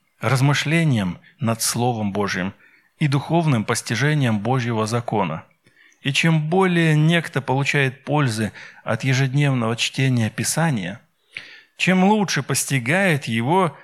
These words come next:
тем более обновляется каждый день». Не мыслью,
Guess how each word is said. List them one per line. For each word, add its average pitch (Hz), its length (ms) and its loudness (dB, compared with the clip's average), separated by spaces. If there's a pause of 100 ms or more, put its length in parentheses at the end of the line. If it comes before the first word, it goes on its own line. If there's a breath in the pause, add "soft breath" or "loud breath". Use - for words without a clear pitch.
(240 loud breath)
тем 165 520 0 (320)
более 123 880 0 (320)
обновляется 120 1160 0 (300 loud breath)
каждый 110 460 -2
день». 98 380 -4 (800)
Не 131 180 2
мыслью, 170 600 2